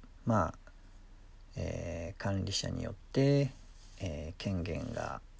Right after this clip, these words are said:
えー、与えられた、えー、航空機を運航する場合には、えー、レーティングが必要という規則はありません。それから、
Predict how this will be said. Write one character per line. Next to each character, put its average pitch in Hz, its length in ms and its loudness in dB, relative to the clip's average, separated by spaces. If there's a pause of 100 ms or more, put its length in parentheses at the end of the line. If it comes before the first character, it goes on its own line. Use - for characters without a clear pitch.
(560)
え 76 760 -8
ー、 95 40 -10
与 90 260 2
え - 20 -4
ら - 120 -2
れ 95 120 -4
た、 147 320 2 (720)
え 85 720 -2
ー、 - 40 -12
航 90 140 2
空 85 220 -6
機 - 220 -4
を 147 380 6 (340)
運 82 280 -4
航 71 200 -4
す - 180 -6
る 139 280 0 (540)
場 82 140 0
合 80 200 -2
に 85 360 2
は、 120 280 6 (380)
え 85 380 -6
ー、 92 40 -4
レ 95 100 2
ー 90 60 0
テ 85 140 -6
ィ 82 80 0
ン - 40 -4
グ 85 100 -4
が 82 80 0
必 - 220 -4
要 - 120 0
と - 120 -2
い 123 120 4
う 175 80 4
規 - 140 -6
則 - 320 -2
は 123 240 4
あ - 100 -2
り - 160 -2
ま - 240 -6
せ - 420 0
ん。 85 200 0 (1400)
そ - 220 -6
れ 87 100 -2
か - 120 -4
ら、 131 460 6